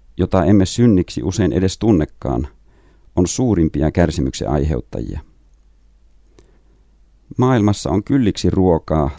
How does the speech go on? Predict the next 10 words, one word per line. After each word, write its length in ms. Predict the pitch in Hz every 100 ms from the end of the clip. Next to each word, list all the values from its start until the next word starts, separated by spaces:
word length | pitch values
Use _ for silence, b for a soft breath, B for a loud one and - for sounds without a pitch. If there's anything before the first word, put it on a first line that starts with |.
| -
toimeentuloa 840 | 90 95 90 90 - 90 90 82 76 _ _ - b b b -
ja 100 | 92
koulutusta 600 | 110 104 90 82 - 85
jokaiselle, 680 | 110 - 87 80 82 73 76 - - - _ - - - -
jos 160 | 95 -
olisi 320 | 92 87 95
tahtoa 520 | - 113 - - 80
jakaa 260 | 80 87 -
se 140 | -
tasaisesti. 680 | 78 73 64 65 - - -